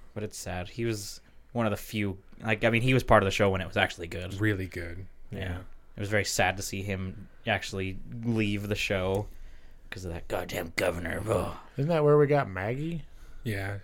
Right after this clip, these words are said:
Speaker 2: he was her dad.
Speaker 3: Yeah.
Speaker 1: But the other side to this story, uh, about The Walking Dead, uh, let me just find the actual numbers.
Speaker 3: Has Rick Grimes seen his final episode yet?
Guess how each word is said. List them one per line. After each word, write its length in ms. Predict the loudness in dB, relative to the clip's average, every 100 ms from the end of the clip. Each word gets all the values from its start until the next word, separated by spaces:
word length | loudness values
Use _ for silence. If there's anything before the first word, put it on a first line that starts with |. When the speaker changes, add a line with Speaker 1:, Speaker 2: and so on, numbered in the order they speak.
| -6
Speaker 2:
he 80 | -2
was 160 | -2 -2
her 120 | -2
dad. 280 | -4 -6 -6 -4
Speaker 3:
Yeah. 160 | -2 -2 -6 -14 -18 -20 -20 -18 -16 -16 -14 -12 -10 -10 -10 -10 -12 -16 -16 -18 -12
Speaker 1:
But 260 | 2 2
the 160 | 4 8
other 260 | 8 8 4
side 400 | 4 2 2 -2
to 80 | -2
this 180 | -2
story, 520 | -2 0 4 4 2 -2 -14 -20 -20 -18 -2
uh, 180 | 0 2
about 220 | 2 2
The 80 | 2
Walking 400 | 2 0 -2 -2
Dead, 340 | 0 0 -2 -8 -18 -20 -20 -20 -20 -8
uh, 220 | -6 -4
let 120 | -2
me 80 | -2
just 180 | -2 -4
find 320 | -2 0 0
the 60 | -2
actual 600 | -4 -4 -4 -2 -4 -6 -12 -14 -12 -16 -16 -18 -16 -4
numbers. 760 | 0 0 0 -4 -6 -8 -12 -14 -16 -18 -20 -20 -6 0
Speaker 3:
Has 240 | 2 2
Rick 280 | 6 6 6
Grimes 440 | 6 6 8 6 4
seen 240 | 4 4
his 220 | 4 2
final 440 | -2 -2 -2 0 0
episode 460 | -2 -2 -2 0
yet? 220 | 0 -2